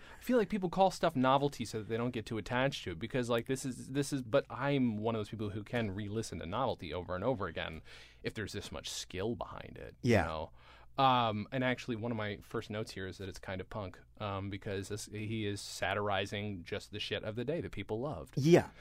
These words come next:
Speaker 1: But using, like you say, it's, it's, n-, it's not throughout. It's the beginning. It's, it's a bait and switch.
Speaker 2: A lot of it is that. I think, um, my understanding is, I think he started, I think his first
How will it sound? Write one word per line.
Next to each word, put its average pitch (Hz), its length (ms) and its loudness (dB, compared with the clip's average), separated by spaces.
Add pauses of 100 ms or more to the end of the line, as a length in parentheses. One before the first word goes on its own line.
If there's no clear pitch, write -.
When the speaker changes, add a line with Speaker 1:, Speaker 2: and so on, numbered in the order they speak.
(160)
Speaker 1:
But 190 280 12
using, 156 400 6
like 147 200 6
you 151 60 0
say, 170 200 4
it's, 151 220 0
it's, 151 180 0
n-, 135 220 -2
it's 160 180 -2
not 175 320 8
throughout. 151 580 4
It's - 180 -4
the 123 100 -2
beginning. 123 460 4
It's, - 340 -2
it's 107 120 -6
a 117 40 -4
bait 101 180 -2
and 98 100 -8
switch. - 480 -4 (300)
Speaker 2:
A 147 80 8
lot 139 260 12
of 143 80 10
it 139 120 12
is 127 160 10
that. 92 340 2
I 87 80 2
think, 139 380 6 (100)
um, 107 320 6
my 110 220 6
understanding 220 640 10
is, 113 500 6 (760)
I 123 120 4
think 247 260 8
he - 160 2
started, 185 800 8 (1040)
I - 40 -4
think 220 180 10
his 151 160 4
first - 560 6